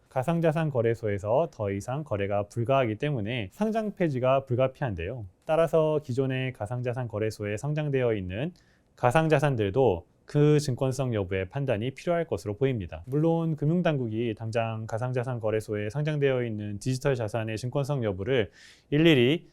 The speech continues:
직접 심사하여 판단하겠다는 입장은 아니며 스스로 법 위반 여부를 점검하는 차원에서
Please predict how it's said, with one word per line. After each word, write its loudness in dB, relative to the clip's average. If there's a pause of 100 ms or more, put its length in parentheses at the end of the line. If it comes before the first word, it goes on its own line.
직접 2
심사하여 6
판단하겠다는 2
입장은 -4
아니며 -2 (380)
스스로 4
법 4
위반 2
여부를 0
점검하는 0
차원에서 -2